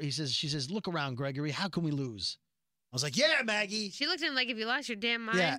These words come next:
Speaker 1: You know what, Maggie? That's great. Now sign your contract.
Speaker 2: Seriously.
Speaker 1: Lauren Cohan still hasn't signed the contract.
Speaker 2: Mm,
Speaker 1: We don't know what's going on
Speaker 2: uh.
Speaker 1: there. I'm gonna recast her ass. I'm telling you right now.
Speaker 2: It's gonna have to,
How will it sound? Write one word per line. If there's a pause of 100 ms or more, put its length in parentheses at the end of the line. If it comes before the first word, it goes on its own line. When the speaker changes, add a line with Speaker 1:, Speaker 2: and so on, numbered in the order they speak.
Speaker 1:
You
know
what,
Maggie?
That's
great.
Now
sign
your
contract. (360)
Speaker 2:
Seriously.
Speaker 1:
Lauren
Cohan
still
hasn't
signed
the
contract.
Speaker 2:
Mm, (220)
Speaker 1:
We
don't
know
what's
going
on
Speaker 2:
uh.
Speaker 1:
there. (220)
I'm
gonna
recast
her
ass.
I'm
telling
you
right
now.
Speaker 2:
It's
gonna
have
to,